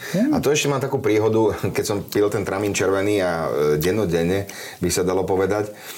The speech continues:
Speaker 2: mm, tak keď sa už prestali u nás, e, triediť vína na biele a červené, že už teda naozaj prišli a že tramín červený a ja neviem,
Speaker 1: Odrodové vína.
Speaker 2: Riesling, odrodové vína. Samozrejme, tak sme prišli do jedného podniku a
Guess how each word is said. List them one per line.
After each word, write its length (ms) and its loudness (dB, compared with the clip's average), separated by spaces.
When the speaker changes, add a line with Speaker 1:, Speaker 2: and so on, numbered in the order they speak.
Speaker 2:
mm, 480 -2
tak 320 -4
keď 340 -2
sa 160 0
už 140 -2
prestali 380 -2
u 100 4
nás, 320 -2
e, 80 0
triediť 400 0
vína 340 0
na 120 -2
biele 340 0
a 80 0
červené, 640 -2
že 100 -2
už 140 0
teda 160 0
naozaj 420 0
prišli 340 -2
a 60 2
že 120 -2
tramín 380 -2
červený 640 0
a 200 0
ja 80 0
neviem, 120 -2
Speaker 1:
Odrodové 320 0
vína. 20 0
Speaker 2:
Riesling, 320 0
odrodové 480 0
vína. 320 -2
Samozrejme, 400 0
tak 120 -2
sme 120 -2
prišli 280 -2
do 100 2
jedného 260 0
podniku 480 -2
a 140 -2